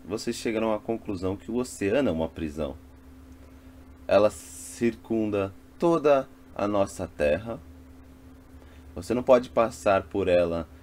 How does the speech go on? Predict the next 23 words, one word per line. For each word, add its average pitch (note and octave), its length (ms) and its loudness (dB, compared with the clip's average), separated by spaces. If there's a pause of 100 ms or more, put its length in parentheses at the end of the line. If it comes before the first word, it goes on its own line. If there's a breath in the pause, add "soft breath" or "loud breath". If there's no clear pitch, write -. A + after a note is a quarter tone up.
(200 loud breath)
sem G#2 440 -2
ter F2 560 0 (280)
um F#2 140 -6
passe - 800 2 (160)
militar. F2 680 -2 (1500 loud breath)
Então, G#2 220 2
se - 80 -2
você G#2+ 260 0
tentar G#2+ 380 2
ir G#2 80 0
para G2 240 6
o G2+ 40 0
norte, G#2 640 6 (800)
no F#2+ 100 -4
caso, G2+ 300 6
você F#2+ 180 -4
vai F#2+ 140 4
encontrar F2+ 580 0
Estados G2+ 440 -2
Unidos F#2 400 -2
e F#2 40 2
a E2+ 60 4
Rússia. C3+ 500 -6